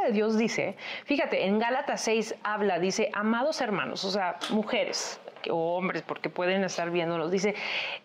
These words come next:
es, em, si tú ves alguna, alguna persona,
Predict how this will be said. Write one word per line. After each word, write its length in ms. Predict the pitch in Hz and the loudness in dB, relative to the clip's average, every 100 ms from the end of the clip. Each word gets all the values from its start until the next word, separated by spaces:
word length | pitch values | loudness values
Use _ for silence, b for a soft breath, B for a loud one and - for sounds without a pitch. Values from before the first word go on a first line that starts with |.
| - | -2
es, 240 | 247 - - | -2 -2 -6
em, 340 | - 233 240 233 - | 0 2 2 2 -2
si 180 | - 285 | -2 0
tú 200 | - 359 | 2 2
ves 280 | 320 320 311 | 4 2 2
alguna, 560 | 254 220 233 196 165 - | 2 2 2 2 0 0
alguna 480 | 180 185 214 233 | 0 2 2 0
persona, 600 | 226 165 - 196 147 - | -2 -4 -2 -2 -2 -4